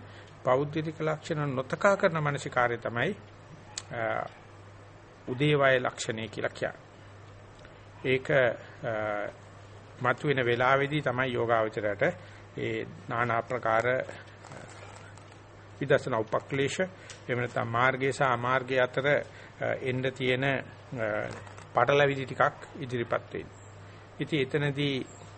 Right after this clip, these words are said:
මේ පටලැවිලි හුඟක් සංකීර්ණයි, විවිධ පැති වලට වෙන්න පුළුවන්. නමුත් උත්තරේ සරලයි.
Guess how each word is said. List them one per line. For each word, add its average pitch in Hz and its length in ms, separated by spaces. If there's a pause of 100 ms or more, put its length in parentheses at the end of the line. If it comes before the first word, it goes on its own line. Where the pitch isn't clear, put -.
(240)
මේ 117 180
පටලැවිලි 127 760 (500)
හුඟක් - 280
සංකීර්ණයි, 123 760 (460)
විවිධ 135 320
පැති 131 260
වලට 120 200
වෙන්න 113 240
පුළුවන්. 131 280
නමුත් 123 220 (560)
උත්තරේ 175 460
සරලයි. 123 440